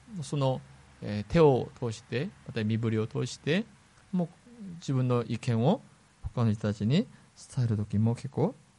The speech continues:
あります。イエス様の十字架のこの死ということは、私たちに対する神様の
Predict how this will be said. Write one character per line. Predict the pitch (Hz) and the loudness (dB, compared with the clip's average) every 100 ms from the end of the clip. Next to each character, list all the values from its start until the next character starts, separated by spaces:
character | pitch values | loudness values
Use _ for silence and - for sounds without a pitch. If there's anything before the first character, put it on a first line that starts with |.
| - | -16
あ | - | -10
り | - | -6
ま | 95 - | -8 -8
す。 | - - _ _ _ _ _ _ _ _ _ _ _ _ _ _ - - - | -18 -20 _ _ _ _ _ _ _ _ _ _ _ _ _ _ -20 -20 -6
イ | 120 | -2
エ | 131 | -2
ス | - | 2
様 | 139 131 | 6 6
の | 120 123 120 - - _ _ _ _ _ _ | 6 6 4 -2 -20 _ _ _ _ _ _
十 | - 139 | 2 6
字 | 120 123 | 6 4
架 | 117 | 4
の | 110 107 | 4 4
こ | 110 | 4
の | 107 | 4
死 | - - 139 | 4 2 2
と | - 127 | 0 -4
い | |
う | |
こ | 104 | -4
と | - | -8
は、 | 147 170 - _ _ _ _ _ _ _ - _ - - _ _ _ _ _ _ _ _ _ _ | -10 -10 -14 _ _ _ _ _ _ _ -20 _ -20 -20 _ _ _ _ _ _ _ _ _ _
私 | 120 135 165 | 0 6 10
た | 160 | 10
ち | 160 156 | 10 8
に | |
対 | 143 143 143 | 8 6 4
す | - | 4
る | 135 | 2
神 | 135 - 214 233 | 2 8 8 8
様 | - - 190 180 175 165 | 2 0 4 6 6 4
の | 151 165 185 | 4 6 4